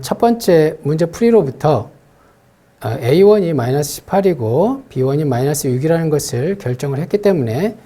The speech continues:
에이엔과 비엔의 일반항을 구할 수가 있겠죠. 따라서 시그마에다, 아, 집어넣어서 공식을 이용을 하면, 아, 백육십오라는 값을 얻을 수가 있겠습니다.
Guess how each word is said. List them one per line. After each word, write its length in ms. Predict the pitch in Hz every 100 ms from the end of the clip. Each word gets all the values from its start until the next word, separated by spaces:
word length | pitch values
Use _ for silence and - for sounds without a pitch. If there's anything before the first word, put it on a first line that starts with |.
| - - _ -
에이엔과 560 | 117 120 123 127 165
비엔의 720 | 196 - 180 190 117 120 214 - - _ _ -
일반항을 760 | 120 135 156 160 139 120 165 202
구할 260 | 147 139
수가 220 | 139 131 113
있겠죠. 560 | - 104 - 175 233 - _ _ _ -
따라서 600 | 151 151 151 131 180 202
시그마에다, 840 | - - 196 202 165 147 135 - - _
아, 380 | - 113 113 117 - _ _ _ _
집어넣어서 720 | - 151 170 131 143 127 147
공식을 520 | 156 147 147 165 160
이용을 360 | 120 147 156 139
하면, 600 | 120 196 143 127 226 - - - _ _ _ _ _
아, 460 | 110 110 113 113 117
백육십오라는 1040 | - 131 147 180 196 226 165 143 175 190 180
값을 600 | 135 - - 110 175 214
얻을 220 | - 113 113
수가 380 | - 120 120 -
있겠습니다. 600 | - 107 - 101 104 -